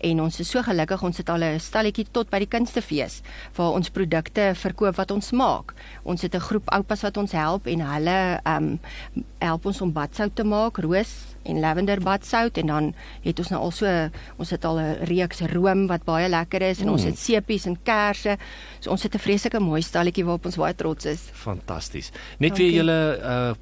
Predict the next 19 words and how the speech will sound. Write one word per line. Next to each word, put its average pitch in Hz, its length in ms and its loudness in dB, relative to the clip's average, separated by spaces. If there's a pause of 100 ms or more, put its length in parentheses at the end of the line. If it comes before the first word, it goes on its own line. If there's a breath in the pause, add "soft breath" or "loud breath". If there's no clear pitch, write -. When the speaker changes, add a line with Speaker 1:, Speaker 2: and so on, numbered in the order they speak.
(340)
Speaker 2:
besonderhede 123 640 2
as 90 160 -2
mense 87 300 -2
jou 82 120 0
wil 76 140 -6
kontak, 71 400 -6
Madeleine. 62 340 -10 (120)
Speaker 1:
Ons 208 160 0
adres 170 380 2
is - 120 -2
Watkie-straat 190 680 0
twaalf 226 420 2
Speaker 2:
Ja. 135 120 -6
Speaker 1:
in 160 320 4
Oranjesig 175 800 2
en - 140 2
dan 165 180 4
ons 170 160 2
nommers 175 640 4